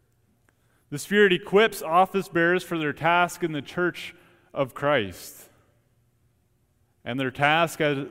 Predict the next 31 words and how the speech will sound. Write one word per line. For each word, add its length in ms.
as 220
it 80
is 240
given 320
in 140
Scripture, 600
as 160
it 100
is 180
laid 260
out 260
in 100
our 100
church 380
order, 340
is 160
especially 600
to 220
maintain 640
the 80
ministry 760
of 140
the 80
Word, 440
the 80
Spirit's 500
weapon. 520
Christ, 460
by 200
his 180
Spirit, 520